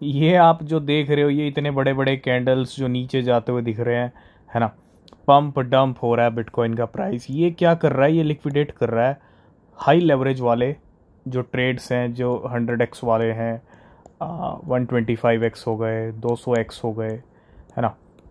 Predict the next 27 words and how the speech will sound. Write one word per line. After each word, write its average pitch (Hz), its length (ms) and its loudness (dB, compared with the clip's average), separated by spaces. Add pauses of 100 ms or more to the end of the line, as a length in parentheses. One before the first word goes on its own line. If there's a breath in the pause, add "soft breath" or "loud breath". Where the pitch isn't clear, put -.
(160)
बिल्कुल 160 380 0
बख्श 143 380 -2
नहीं 147 100 0
रहा 147 140 4
Bitcoin 135 520 -2
और 123 340 -4
लिक्विडेशन 127 600 -4
कर 117 160 0
रहा 120 100 4
है 120 80 2
बहुत 113 300 -2
साइड। 110 300 -4
तो 113 120 -8
Bitcoin 139 420 -4
का 143 80 0
प्राइस 131 400 2
अभी 135 240 0
तिरसठ 131 520 -4
हज़ार 123 260 2
नौ 120 180 -2
सौ 123 120 -6
यानी 120 220 -4
चौंसठ 127 420 -6
हज़ार 117 220 0
के 120 140 -4
करीब 117 320 -2
है 127 160 0